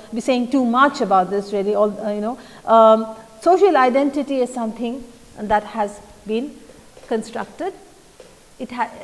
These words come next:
you know, these five points, normative rights, obligations, sanctions, roles and markers are, you know, what we talked about just, uh, a couple of minutes ago, are, uh, they constitute the framework.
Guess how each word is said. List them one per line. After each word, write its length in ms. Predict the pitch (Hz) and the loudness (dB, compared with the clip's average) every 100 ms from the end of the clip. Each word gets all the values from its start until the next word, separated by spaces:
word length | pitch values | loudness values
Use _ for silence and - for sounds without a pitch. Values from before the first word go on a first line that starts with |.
| - - - - - | -20 -20 -20 -20 -8
you 80 | |
know, 140 | 247 233 | -6 -4
these 280 | 226 294 - | 0 -2 -2
five 340 | 285 277 269 | -2 -2 0
points, 300 | 208 - - | -6 -6 -6
normative 500 | 233 254 285 285 214 | -4 -2 -2 -6 -4
rights, 380 | 190 277 - - - - | -6 -6 -12 -20 -20 -2
obligations, 800 | 233 220 277 226 202 220 277 - - - | -2 0 -2 -2 -4 -8 -10 -12 -20 -10
sanctions, 800 | 285 285 311 - 190 247 - - - - - | -6 -6 -6 -10 -12 -12 -14 -20 -20 -20 -10
roles 500 | 214 302 254 254 240 - | 6 6 6 2 -6 -8
and 280 | 226 233 233 | -6 -4 0
markers 600 | 262 311 - 196 202 - - - - | 2 2 2 -2 -2 -8 -20 -20 -10
are, 380 | 277 311 339 320 - - - - - _ - | -2 2 2 2 -8 -18 -20 -20 -20 _ -14
you 80 | 247 | -8
know, 100 | 226 | -8
what 220 | 220 233 | -4 -6
we 80 | 240 | -6
talked 280 | 254 240 247 | -4 -6 -4
about 260 | 208 208 | -4 -4
just, 300 | 214 220 - | -4 -10 -12
uh, 200 | - 220 - | -12 -12 -12
a 60 | 247 | -14
couple 220 | 233 233 | -10 -6
of 100 | 214 | -6
minutes 260 | 220 220 220 | -6 -6 -8
ago, 240 | 208 226 - | -6 -6 2
are, 360 | 285 302 311 302 - - - - - - - | 6 6 6 -2 -14 -20 -20 -20 -20 -20 -18
uh, 80 | - | -8
they 120 | 247 | -4
constitute 560 | 269 269 277 269 294 220 | -2 -4 -6 -6 -4 -4
the 80 | 240 | -8
framework. 800 | - - - 285 277 226 190 | -10 -14 -2 0 0 0 -4